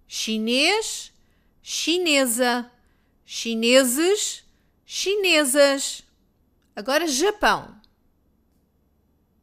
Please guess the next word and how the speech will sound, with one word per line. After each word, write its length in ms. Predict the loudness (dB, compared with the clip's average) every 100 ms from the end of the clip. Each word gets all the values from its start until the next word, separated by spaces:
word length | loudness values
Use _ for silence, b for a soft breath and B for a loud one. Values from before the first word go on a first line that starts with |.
| _ _ _ _ _ _ _ _ _ _ _ _ _ _ _ _ _ _ _ _ _ _ _ _ -14
Japonês, 1160 | -6 -4 -4 -8 -6 -2 0 0 -2 -6 -12